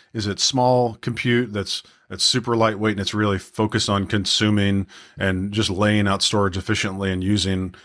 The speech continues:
large amounts of, you know, hard drive <laughs> resources, whether, uh, uh, consumed via software or some other abstraction. What, what exactly does Pravega get deployed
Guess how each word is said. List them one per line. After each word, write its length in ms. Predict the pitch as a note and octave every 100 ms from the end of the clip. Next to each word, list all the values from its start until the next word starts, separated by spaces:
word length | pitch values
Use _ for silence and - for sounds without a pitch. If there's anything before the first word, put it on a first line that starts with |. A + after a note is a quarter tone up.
| - -
large 340 | G2 G2+ F#2+
amounts 340 | G2 F#2+ F#2+
of, 320 | F#2 E2+ - -
you 120 | G2
know, 220 | E2 D#2+ _ _
hard 240 | - G2
drive 280 | F#2 G#2+ G2
<laughs> 0 |
resources, 560 | A2 - G#2 - G#2 F#2+
whether, 300 | F#2+ F#2+ F2+ - - -
uh, 320 | F2 E2 E2 - _ _ _
uh, 140 | D#2+ E2+
consumed 440 | - G2+ G#2+ G2 E2+
via 180 | F#2
software 500 | - A#2 G#2 A#2 G#2
or 60 | F#2+
some 180 | - G2+
other 240 | F#2+ F#2+
abstraction. 480 | F2 - G#2 - G2
What, 280 | D#3 F#3+ - - -
what 160 | D#3 G3+
exactly 480 | C3 C#3 C3+ C3+
does 140 | A#2 A2
Pravega 380 | A2 G#2 G#2+ G2+
get 160 | G#2
deployed 480 | G2 - G#2 F#2+